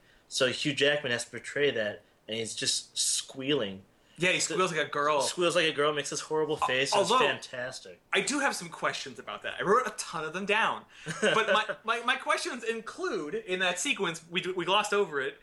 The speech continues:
Speaker 1: Yeah.
Speaker 2: but when Mystique went
Speaker 1: Oh, well, you glossed over another thing earlier.
Speaker 2: What's
Speaker 1: When
Speaker 2: that?
Speaker 1: Mystique is the Statue of Liberty.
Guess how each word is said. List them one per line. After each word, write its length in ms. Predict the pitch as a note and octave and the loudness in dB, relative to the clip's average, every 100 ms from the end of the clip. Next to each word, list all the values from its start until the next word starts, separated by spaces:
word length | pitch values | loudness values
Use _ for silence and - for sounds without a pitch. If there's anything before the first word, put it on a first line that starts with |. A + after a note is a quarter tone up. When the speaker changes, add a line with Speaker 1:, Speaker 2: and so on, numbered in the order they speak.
| - | -10
Speaker 1:
Yeah. 100 | B2 | -2
Speaker 2:
but 200 | A#2+ - | -2 0
when 160 | E3+ E3 | -4 -2
Mystique 420 | D3+ F#3 F#3 - | -4 -2 -2 -2
went 140 | D#3 D#3 | -6 0
Speaker 1:
Oh, 100 | D3+ | 2
well, 100 | D3+ | 2
you 80 | |
glossed 300 | D#3 F3+ E3 | 2 0 0
over 100 | D3 | -2
another 220 | B2 C#3 E3 | -2 -2 -2
thing 200 | B2 A#2 | -4 -2
earlier. 400 | D3+ C3+ G#2+ G2+ | 0 2 0 2
Speaker 2:
What's 180 | D#3+ E3 | 2 4
Speaker 1:
When 80 | |
Speaker 2:
that? 200 | C3+ - C#3 | 2 0 -8
Speaker 1:
Mystique 440 | B2 - C#3 - | -8 -4 -2 -2
is 200 | C3 A#2 | -4 -4
the 180 | B2 A2 | -8 -6
Statue 400 | - C#3 B2+ B2 | 0 0 0 -4
of 80 | A2+ | -6
Liberty. 480 | B2 C#3+ D3 D3 | -6 -4 -4 -4